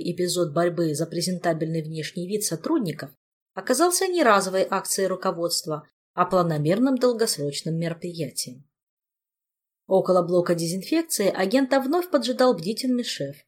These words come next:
полной решимости не позволить нерадивому подчинённому позорить лавочку бомжескими покрышками.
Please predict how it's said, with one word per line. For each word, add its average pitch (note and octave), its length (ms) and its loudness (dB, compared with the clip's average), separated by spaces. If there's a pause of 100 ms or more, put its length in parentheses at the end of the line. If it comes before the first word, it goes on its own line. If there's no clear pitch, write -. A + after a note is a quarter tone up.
(380)
полной F#3 320 10
решимости F3 540 0
не B3+ 120 4
позволить E3 600 2
нерадивому D#3+ 640 -2
подчинённому G3 720 -2
позорить C4 500 -2
лавочку G#3 440 0
бомжескими F3 640 0
покрышками. D3 800 -8